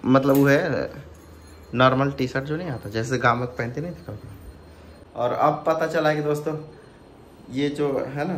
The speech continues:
तेल लगाई थी काजल मेरे सर में, तो ये दर्द भगाने के लिए तेल लगाई थी, लेकिन और दर्द ज़्यादा हो रहा था तेल के ही वजह से। सरसों का तेल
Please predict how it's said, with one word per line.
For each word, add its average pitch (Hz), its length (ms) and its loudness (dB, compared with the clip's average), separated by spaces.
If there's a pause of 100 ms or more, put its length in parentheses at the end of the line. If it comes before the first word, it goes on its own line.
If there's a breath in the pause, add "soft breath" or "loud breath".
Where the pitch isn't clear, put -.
(260)
तेल 147 180 -4
लगाई 135 300 -2
थी 131 140 -10
काजल 127 280 -6
मेरे 131 340 -2
सर 127 260 -4
में, 123 160 -6 (580)
तो 135 60 -2
ये 139 120 4
दर्द 151 560 2 (760)
भगाने 139 340 4
के 170 80 -2
लिए 175 100 2
तेल 165 220 -2
लगाई 156 220 2
थी, 151 60 -4
लेकिन 147 300 -2
और 151 320 0
दर्द 151 280 2
ज़्यादा 131 280 4
हो 120 200 -2
रहा 107 140 -2
था 101 100 -6
तेल 151 420 -2
के 165 60 -4
ही 156 80 -2
वजह 156 200 0
से। 120 60 -2
सरसों 110 380 -6
का 131 60 -8
तेल 135 180 -8